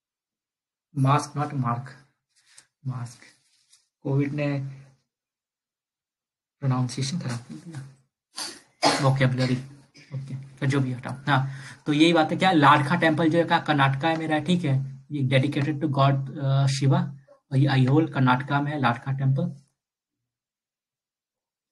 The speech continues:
Uh, क्वेश्चन नंबर इलेवन, अब ये बताना क्या ये कुछ, uh,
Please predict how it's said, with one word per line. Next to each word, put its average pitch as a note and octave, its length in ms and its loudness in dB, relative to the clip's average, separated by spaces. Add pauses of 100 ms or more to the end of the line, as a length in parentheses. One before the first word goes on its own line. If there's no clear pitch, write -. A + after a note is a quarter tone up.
(200)
Uh, C3 300 4
क्वेश्चन C#3 220 0
नंबर D3+ 120 0
इलेवन, C#3+ 460 2 (760)
अब F3 120 4
ये G3 100 4
बताना D#3+ 420 2
क्या F3+ 160 0
ये E3+ 260 4
कुछ, F3 400 -2
uh, D3+ 420 4